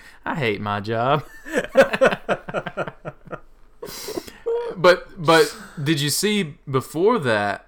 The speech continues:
on the, on the goal line stand, whenever we were about to go for the third and goal, and, and let me just say, F-, Fromm, I think Fromm had a good game, but Fromm really, really needs to learn how to Q B sneak, because that was a pitiful try.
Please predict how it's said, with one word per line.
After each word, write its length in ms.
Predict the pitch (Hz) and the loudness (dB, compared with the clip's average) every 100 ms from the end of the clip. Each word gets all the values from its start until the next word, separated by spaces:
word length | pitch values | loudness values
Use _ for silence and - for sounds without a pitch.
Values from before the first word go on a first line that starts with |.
| _ - | _ -4
on 180 | 135 139 | -2 -2
the, 100 | 143 | -2
on 140 | 143 | 0
the 100 | 139 | 0
goal 220 | 117 143 | 2 2
line 220 | 147 123 | 2 -2
stand, 500 | 117 - 127 127 110 95 _ - _ - - - - | -4 -6 -4 -4 -6 -10 _ -20 _ -20 -20 -20 -16
whenever 720 | 117 113 120 123 120 120 117 | -10 -4 -2 0 2 2 2
we 200 | 107 131 | 0 0
were 120 | 139 | 2
about 400 | 117 98 113 147 | 0 4 4 4
to 80 | 131 | 0
go 240 | 110 120 113 | -2 0 0
for 140 | 113 | -2
the 120 | 101 | -8
third 520 | 92 - 123 131 127 | -10 -4 2 4 4
and 180 | 110 104 | 0 -4
goal, 400 | 104 98 98 98 - _ - | -2 -2 -4 -6 -12 _ -4
and, 240 | 147 151 147 - | -2 -2 -6 -10
and 100 | 151 | -4
let 80 | 190 | -2
me 80 | 151 | -2
just 220 | 110 - | -4 -2
say, 180 | 117 110 | 0 0
F-, 160 | - - | -2 -14
Fromm, 600 | - - 127 127 123 120 _ _ 131 | -16 -2 2 4 2 -2 _ _ -4
I 40 | |
think 200 | 151 143 | -2 0
Fromm 220 | 131 123 | 2 2
had 120 | 123 113 | 0 -2
a 20 | |
good 200 | 107 101 | -2 -2
game, 300 | 107 104 95 | -2 -2 -6
but 200 | 107 - | -8 -4
Fromm 320 | 127 127 110 101 104 | 0 2 0 -6 -6
really, 260 | 107 107 101 | -4 -4 -4
really 260 | 98 98 92 | -4 -6 -6
needs 280 | 95 92 | -8 -8
to 80 | 101 | -10
learn 200 | 98 95 | -8 -8
how 80 | 101 | -6
to 80 | 92 | -8
Q 180 | - 98 | -10 -10
B 80 | 92 | -8
sneak, 400 | - 95 - 95 | -8 -10 -12 -12
because 260 | 92 92 | -12 -6
that 180 | 101 113 | -2 -2
was 180 | 101 - 95 | -2 -12 -12
a 80 | |
pitiful 580 | - - - 110 101 95 | -6 0 0 0 -4 -8
try. 400 | 90 95 92 92 | -8 -4 -4 -6